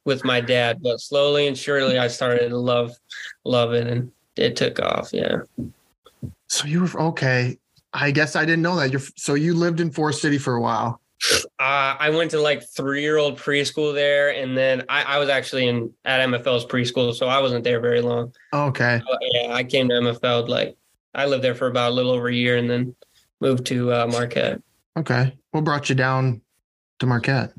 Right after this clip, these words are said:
Speaker 1: Um, my dad got, like, offered the same job, but, um, at the boat there in Marquette,
Speaker 2: Mm-hmm.
Speaker 1: and my grandparents live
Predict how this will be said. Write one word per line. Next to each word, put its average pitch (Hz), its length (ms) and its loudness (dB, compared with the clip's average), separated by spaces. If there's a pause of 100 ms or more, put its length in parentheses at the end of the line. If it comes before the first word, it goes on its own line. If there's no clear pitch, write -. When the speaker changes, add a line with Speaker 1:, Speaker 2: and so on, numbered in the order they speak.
(360)
Speaker 1:
Um, 165 460 0 (340)
my 135 340 0
dad 139 840 2 (400)
got, 135 400 0
like, 131 240 0
offered 135 400 0
the 123 100 2
same 131 380 0
job, 131 480 0 (320)
but, 127 460 0 (280)
um, 117 260 0
at 135 200 0
the 131 60 0
boat 135 280 0
there 143 180 2
in 135 60 0
Marquette, 127 560 0 (220)
Speaker 2:
Mm-hmm. 131 180 4
Speaker 1:
and 131 280 2 (140)
my 127 120 2
grandparents 135 800 0
live 127 520 0